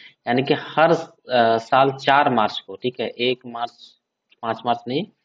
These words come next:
फोर्थ मार्च इसका right answer हो जाएगा, जो कि option में नहीं है, ठीक है। तो option number ई इसका right answer हो जाएगा, उपरोक्त में से कोई नहीं, ठीक है,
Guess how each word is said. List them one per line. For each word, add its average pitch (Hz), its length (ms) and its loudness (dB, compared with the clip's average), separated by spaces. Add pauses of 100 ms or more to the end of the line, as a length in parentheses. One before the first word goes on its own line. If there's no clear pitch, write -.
(720)
फोर्थ 160 400 4
मार्च 135 380 2
इसका 127 220 0
right 117 220 4
answer 131 220 0
हो 139 80 4
जाएगा, 143 220 6
जो 127 80 2
कि 127 100 -2
option 127 300 0
में 127 100 -2
नहीं 117 260 0
है, 151 120 0 (580)
ठीक 123 140 -2
है। 135 140 6 (400)
तो 123 40 0
option 123 240 0
number 135 300 2
ई 135 100 2
इसका 135 240 2
right 110 200 2
answer 127 200 -6
हो 139 80 2
जाएगा, 139 300 0
उपरोक्त - 640 -8
में 131 100 0
से 143 160 -2
कोई 120 280 -2
नहीं, 104 320 -6
ठीक 117 160 -4
है, 175 160 -2